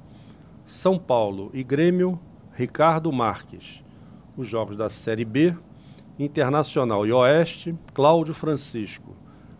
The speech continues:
A B C e Brasil, Eber Lopes. Juventude e América, Leandro Bizio. Paysandu e Ceará, Vinícius Araújo. Paraná e Santa Cruz, Francisco Carlos. Figueirense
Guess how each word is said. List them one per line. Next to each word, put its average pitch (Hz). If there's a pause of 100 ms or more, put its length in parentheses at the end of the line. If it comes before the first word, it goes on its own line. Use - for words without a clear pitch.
(160)
A 143
B 143
C 107
e 107
Brasil, 120 (320)
Eber 156
Lopes. - (580)
Juventude 139
e 131
América, 170 (400)
Leandro 160
Bizio. 110 (760)
Paysandu 151
e 101
Ceará, 147 (200)
Vinícius 156
Araújo. 110 (760)
Paraná 139
e 110
Santa 117
Cruz, 180
Francisco 175
Carlos. 90 (540)
Figueirense 147